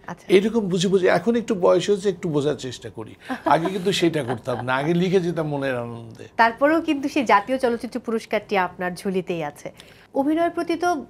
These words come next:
Speaker 1: ভালো লাগা ছিলই শুরুতে,
Speaker 2: ছিল।
Speaker 1: এবং তারপর সঙ্গীতের মধ্যে মনোনিবেশ করে, এবং সঙ্গীতও এই চলচ্চিত্র বলি বা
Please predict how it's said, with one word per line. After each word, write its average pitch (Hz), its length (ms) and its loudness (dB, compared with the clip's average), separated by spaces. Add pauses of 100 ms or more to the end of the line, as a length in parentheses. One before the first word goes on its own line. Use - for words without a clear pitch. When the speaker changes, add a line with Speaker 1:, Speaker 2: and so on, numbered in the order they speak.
Speaker 1:
ভালো 254 340 0
লাগা 254 240 2
ছিলই 262 360 0
শুরুতে, 226 380 -4
Speaker 2:
ছিল। 131 180 -2 (320)
Speaker 1:
এবং 220 300 -2
তারপর 214 280 2
সঙ্গীতের 233 520 -2
মধ্যে 220 200 -2
মনোনিবেশ 208 480 -2
করে, 311 160 -2
এবং 294 160 -2
সঙ্গীতও 320 680 0 (560)
এই 254 360 4 (240)
চলচ্চিত্র 285 580 2
বলি 240 260 2
বা 208 340 4